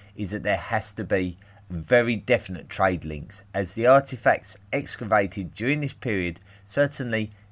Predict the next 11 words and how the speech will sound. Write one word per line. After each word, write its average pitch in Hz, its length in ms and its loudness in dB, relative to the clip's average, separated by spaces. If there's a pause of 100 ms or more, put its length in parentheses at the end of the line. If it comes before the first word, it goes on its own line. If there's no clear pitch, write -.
cannot 147 380 -2
be 135 180 2
described 113 640 6
as 98 180 -4
local 98 400 2
to 92 140 -8
the 98 180 0
area. 80 400 2 (640)
Basalt 131 580 2 (100)
and 98 220 -6
copper 120 500 4